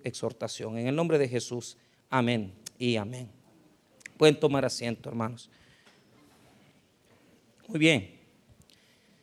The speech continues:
Ok, Pablo, el apóstol,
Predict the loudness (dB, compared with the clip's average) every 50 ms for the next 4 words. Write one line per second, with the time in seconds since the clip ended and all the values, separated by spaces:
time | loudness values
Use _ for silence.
0 | _ _ _ _ _ _ _ _ -20 _ _ _ _ _ _ -20 _ -20 _ _
1 | -20 -20 -20 -20 -20 -20 -20 -20 -20 -20 -20 -20 -20 -20 -20 -20 -20 -20 -20 -20
2 | -20 -20 -20 -20 -20 -20 -20 _ _ _ _ _ _ _ _ _ _ _ _ _
3 | _ _ _ 2 2 4 6 6 4 4 4 -2 -10 -20 -20 _ _ _ _ _
4 | _ _ _ _ _ _ _ _ _ 12 12 12 12 12 10 10 10 10 10 8
5 | 6 12 12 12 12 12 8 -2 2 6 8 8 8 6 2 -2 -12